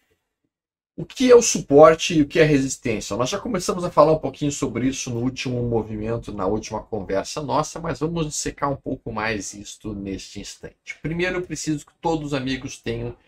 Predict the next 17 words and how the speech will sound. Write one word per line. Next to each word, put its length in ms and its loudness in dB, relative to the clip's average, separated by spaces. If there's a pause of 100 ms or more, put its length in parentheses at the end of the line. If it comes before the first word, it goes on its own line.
(260)
o 80 -4
exato 480 2
conceito 640 -8
de 80 -10
o 20 -14
que 120 -8
que 100 -10
é 40 -4
um 60 -6
topo 440 -6
e 20 -6
o 40 -10
que 120 -14
que 80 -12
é 40 -8
um 60 -12
fundo. 500 -8